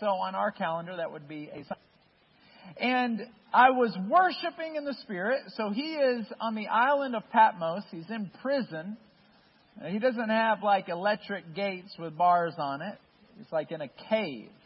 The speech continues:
on the island of Patmos. And while he's in this cave by himself, he's in there worshiping, "Suddenly I heard behind me a loud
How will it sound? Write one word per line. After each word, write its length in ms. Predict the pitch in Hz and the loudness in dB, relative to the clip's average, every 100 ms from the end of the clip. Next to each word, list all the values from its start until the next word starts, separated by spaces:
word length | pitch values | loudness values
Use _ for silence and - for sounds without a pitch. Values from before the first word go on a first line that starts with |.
| _ _ _ _ - | _ _ _ _ -16
on 60 | |
the 100 | 135 | -4
island 320 | 139 151 160 | -2 -2 -4
of 100 | 143 - | -10 -6
Patmos. 560 | 180 160 - 113 - - - _ _ _ _ _ _ _ - | -2 -2 -6 -14 -16 -20 -20 _ _ _ _ _ _ _ -6
And 340 | 214 220 220 190 - - _ | 0 2 0 -4 -12 -20 _
while 340 | 190 269 349 349 | 6 10 12 10
he's 200 | 302 240 | 4 -2
in 120 | 302 | -2
this 180 | 269 - | -2 -2
cave 420 | - 254 247 233 170 | 2 4 6 4 4
by 260 | 220 247 | 4 6
himself, 580 | 254 226 - 214 208 226 | 2 -4 -2 0 2 0
he's 180 | 220 180 | -4 -8
in 120 | 254 | -6
there 160 | 262 214 | -2 -2
worshiping, 720 | 185 208 202 208 208 226 254 - - - 202 - - - - | 0 0 0 -4 -6 -6 -8 -12 -20 -20 -20 -20 -20 -20 0
"Suddenly 880 | 311 330 349 339 294 233 170 117 - - _ _ - | 6 10 10 8 2 2 2 -2 -10 -20 _ _ 2
I 140 | 185 | 4
heard 480 | 202 175 277 311 262 | 4 4 2 2 2
behind 720 | 240 233 - 247 247 240 180 151 | 2 2 2 0 2 0 -4 -8
me 420 | 135 135 190 233 _ _ _ _ _ _ - | -10 -10 -10 -12 _ _ _ _ _ _ -2
a 160 | 202 | 0
loud 880 | 185 180 214 240 277 294 285 277 240 | 0 4 6 8 8 4 0 -2 -6